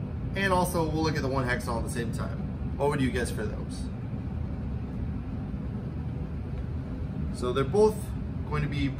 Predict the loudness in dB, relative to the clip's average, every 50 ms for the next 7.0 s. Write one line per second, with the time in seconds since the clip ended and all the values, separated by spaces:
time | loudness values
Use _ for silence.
0 | -2 0 2 2 2 2 2 0 -2 -2 -2 -2 -2 -2 -4 -4 -4 -6 -6 -6
1 | -6 -6 -4 -4 -4 -4 -2 -2 -2 -2 -2 -4 -4 -2 -2 -2 -2 -2 -2 -2
2 | -2 -2 0 0 4 4 6 6 4 4 0 -2 -4 -4 -4 -4 -4 -4 -4 -4
3 | -4 -4 -4 -4 -4 -2 -2 -2 -2 -2 0 2 4 6 6 6 6 4 2 0
4 | 0 0 -2 -2 0 0 2 2 4 4 4 2 2 0 0 0 2 2 4 4
5 | 2 2 0 -4 -4 -4 -6 -4 -4 -2 -2 -2 -2 -2 -2 -2 0 0 0 0
6 | 0 -2 -2 -2 -2 0 0 0 2 2 2 2 0 0 0 0 0 0 -2